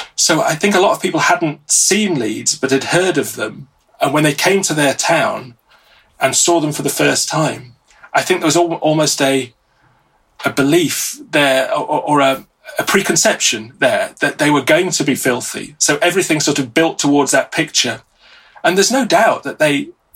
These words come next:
that they were, you know, you know,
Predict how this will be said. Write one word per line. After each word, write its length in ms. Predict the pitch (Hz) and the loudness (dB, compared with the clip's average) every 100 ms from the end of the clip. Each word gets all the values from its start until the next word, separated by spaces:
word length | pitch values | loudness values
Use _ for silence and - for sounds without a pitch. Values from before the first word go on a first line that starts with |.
| - | -8
that 160 | 143 | -2
they 100 | 147 | 0
were, 340 | 143 165 196 117 | 2 2 2 2
you 120 | 147 | 0
know, 320 | 135 92 78 - _ _ _ _ _ _ _ _ _ _ _ _ _ | 0 -2 -6 -16 _ _ _ _ _ _ _ _ _ _ _ _ _
you 360 | - 156 - - | -10 -10 -8 -8
know, 180 | - | -8